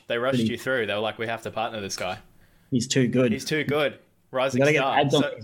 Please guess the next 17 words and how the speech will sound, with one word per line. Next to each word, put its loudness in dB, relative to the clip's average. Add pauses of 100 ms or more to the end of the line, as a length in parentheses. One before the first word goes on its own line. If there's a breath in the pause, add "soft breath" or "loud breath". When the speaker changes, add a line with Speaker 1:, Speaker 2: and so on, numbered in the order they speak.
(240 loud breath)
Speaker 1:
ex-, -6
yeah, 4
we've -4
gotta 2
get 2
ads. 2
Exactly. -2
We've -6
gotta -4
Speaker 2:
Gotta 2
Speaker 1:
go 2
Speaker 2:
get 2
the 2
Speaker 1:
start 6
Speaker 2:
ads 2
on 6
this. 4